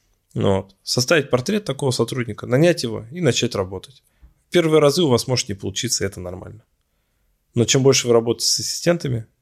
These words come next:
тем вы лучше в этом разбираетесь и лучше понимаете, как это работает. У меня в пике было до семи человек в подчинении, именно ассистентов,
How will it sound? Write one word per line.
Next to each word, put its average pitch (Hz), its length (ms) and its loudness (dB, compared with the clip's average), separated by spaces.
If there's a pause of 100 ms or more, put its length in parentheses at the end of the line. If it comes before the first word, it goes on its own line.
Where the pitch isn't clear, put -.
(200)
тем 120 260 2
вы 95 260 -2
лучше 113 380 2
в 113 100 -6
этом 104 180 -2
разбираетесь 104 580 0
и 95 40 -6
лучше 117 300 -2
понимаете, 101 440 -6
как - 180 -10
это - 120 -10
работает. 92 440 -8 (340)
У 123 60 0
меня 143 180 6
в 151 80 -8
пике 123 220 -4
было 95 200 -2
до 107 120 0
семи 95 280 -4
человек 92 420 -8 (1080)
в - 140 -20
подчинении, 92 520 -4
именно 123 240 4
ассистентов, 98 600 -4